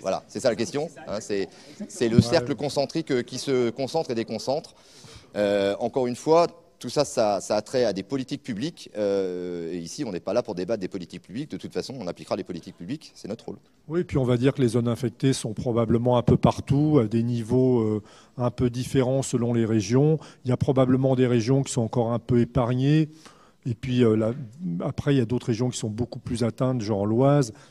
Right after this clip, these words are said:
Speaker 2: Mais le, demain, je fais le pari que dans une semaine, euh, la carte de France est rouge, quoi. Voilà, avec des différentes teintes de rouge, quoi.
Speaker 1: Hmm.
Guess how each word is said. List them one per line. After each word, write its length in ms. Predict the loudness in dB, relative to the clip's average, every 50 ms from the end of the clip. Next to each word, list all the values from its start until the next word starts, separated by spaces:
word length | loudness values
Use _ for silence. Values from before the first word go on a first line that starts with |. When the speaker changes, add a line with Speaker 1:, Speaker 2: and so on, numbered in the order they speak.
| _ _
Speaker 2:
Mais 240 | -2 0 0 0 0 -2 -4
le, 160 | -2 -2 -2
demain, 560 | -2 2 6 6 6 8 6 6 6 6 4 2 -2 -12 -14 -10
je 120 | -6 0
fais 80 | 0 0
le 60 | 2
pari 320 | 2 0 2 4 4 2
que 20 | 2
dans 140 | 0 0
une 160 | 0 0 -2 -2
semaine, 560 | 2 2 2 4 6 6 4 4 4 0 -4 -8 -18 -20 _ _ _ _ _ _ _
euh, 60 | -14 -14 -14 -16 -16 -10 -4
la 140 | -4 -4
carte 240 | 0 0 -2 -2 2
de 100 | 0 0
France 440 | 0 2 2 4 4 4 2 0 -2
est 160 | 0 0 0
rouge, 400 | 0 2 4 4 4 2 -2 -12 -14
quoi. 220 | -16 -18 -18 -18 _ _ _ _ _ _ _ _ _ _ _ _ _ _ _ _ _ -2
Voilà, 260 | 0 2 2 0 -2 -8 _ _ _ _ _ -2
avec 280 | 0 4 6 4 6
des 100 | 6 2
différentes 580 | 2 2 -2 0 4 4 6 6 6 2 2 2
teintes 220 | 2 4 4 6
de 80 | 8 8
rouge, 440 | 8 8 8 6 4 4 -2 -8 -16
quoi. 140 | -16 -18 -18 -18 -20 _ _ _ _ _ _ _ _ _ _ _ _ _ _ _ -20 _ _ _
Speaker 1:
Hmm. 140 | -14 -14 -14